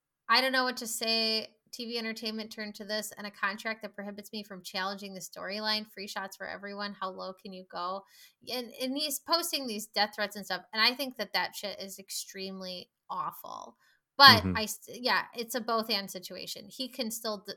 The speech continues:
Speaker 1: he can still explain what he, why he was doing what he did or why he said what he said. And then he,
Speaker 2: Yeah.
Speaker 1: like, started talking about air quality and air pollution <laughs> on his
Speaker 2: <laughs>
Speaker 1: stories, like, a lot,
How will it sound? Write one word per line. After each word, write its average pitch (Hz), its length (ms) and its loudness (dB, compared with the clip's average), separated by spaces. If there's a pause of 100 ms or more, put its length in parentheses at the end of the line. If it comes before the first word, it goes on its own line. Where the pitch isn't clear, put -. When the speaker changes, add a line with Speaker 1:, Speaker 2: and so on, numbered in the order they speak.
Speaker 1:
he 240 220 -8
can 233 160 -4
still 226 300 -2
explain 202 1080 -6 (1400)
what 208 460 -2
he, 214 760 -10 (1160)
why 202 300 2
he 202 240 -8
was - 320 -10 (400)
doing 185 360 -10
what 185 160 -10
he - 240 -18
did 180 260 -12
or - 120 -10
why 180 200 -6
he 180 160 -14
said 190 220 -8
what 185 80 -12
he 190 80 -12
said. 180 220 -10 (260)
And 240 100 -2
then 277 140 6
he, 269 140 2
Speaker 2:
Yeah. 196 80 6
Speaker 1:
like, 214 300 2
started 220 300 -2
talking 220 240 -2
about 190 240 -4
air 202 180 -10
quality 185 540 -6
and 180 80 -8
air 185 180 -8
pollution 190 640 -6 (280)
<laughs> - 280 -14
on 196 140 -2
his - 180 2
Speaker 2:
<laughs> - 20 -6
Speaker 1:
stories, - 520 -2
like, 214 180 -2
a 202 40 -2
lot, 190 300 0